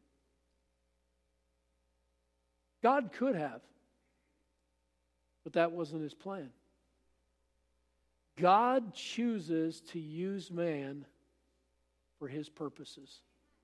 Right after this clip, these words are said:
God chooses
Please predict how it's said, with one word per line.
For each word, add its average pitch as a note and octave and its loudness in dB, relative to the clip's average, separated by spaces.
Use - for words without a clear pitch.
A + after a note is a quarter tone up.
God A3 4
chooses D#3+ -2